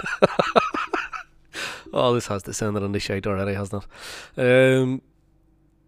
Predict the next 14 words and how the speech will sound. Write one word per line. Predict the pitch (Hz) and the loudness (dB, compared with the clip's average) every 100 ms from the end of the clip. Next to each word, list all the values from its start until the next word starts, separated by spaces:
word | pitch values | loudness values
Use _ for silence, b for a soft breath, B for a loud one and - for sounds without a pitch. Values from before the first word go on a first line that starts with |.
| _ | _
yeah, | - 170 180 180 175 175 - B B B B B _ _ b b b b | -8 -6 -6 -6 -6 -6 -8 B B B B B _ _ b b b b
I | 135 | -6
would | 147 | -2
like | 180 | 0
to | - | -2
see | - 123 127 131 _ _ | -4 -4 -4 -8 _ _
the, | 139 - - _ _ - | -18 -16 -16 _ _ -6
you | 135 | -4
know, | 107 101 - _ _ _ | -2 -6 -10 _ _ _
the | 120 | -2
League | 117 117 | 0 -2
Cup | - | -8
coming | - 101 | -6 -6
back. | 98 98 - | -6 -10 -12